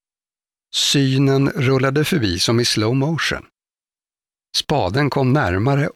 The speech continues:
och närmare, oerhört långsamt, men snabbare än hans tankar. Robin var medveten om att han var berusad,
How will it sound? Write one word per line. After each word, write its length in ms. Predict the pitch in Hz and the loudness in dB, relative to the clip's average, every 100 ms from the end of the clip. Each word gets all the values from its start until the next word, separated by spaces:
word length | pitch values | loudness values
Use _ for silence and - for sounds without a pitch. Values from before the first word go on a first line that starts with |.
| _ _ _ - | _ _ _ -2
och 80 | 160 | 2
närmare, 500 | 143 101 87 110 85 - - - _ _ _ 160 | 2 0 -2 -2 -4 -8 -16 -18 _ _ _ -2
oerhört 420 | 156 143 185 - | 0 2 0 0
långsamt, 760 | 175 160 92 87 - 156 98 - _ _ _ _ _ _ _ | 0 0 0 -2 -2 -2 -4 -10 _ _ _ _ _ _ _
men 360 | 131 123 123 - | 0 2 0 -2
snabbare 680 | - - 185 87 117 190 202 | -4 -2 -2 -2 -2 -2 -2
än 160 | 185 147 | -2 -2
hans 200 | 131 - | -2 -4
tankar. 640 | 151 87 87 - 175 - - _ _ _ _ - 285 - - _ _ _ _ _ _ - | -4 -4 -6 -8 -8 -8 -12 _ _ _ _ -4 -2 -2 -12 _ _ _ _ _ _ -4
Robin 400 | 120 107 120 156 | 0 0 2 2
var 140 | 107 95 | 2 2
medveten 760 | 139 156 90 104 160 151 165 | 2 2 0 0 0 0 0
om 140 | 110 110 | 0 0
att 140 | - | -2
han 120 | 120 | -2
var 140 | 90 85 | -2 -2
berusad, 720 | 143 120 139 - - 78 | -2 0 0 -2 -4 -6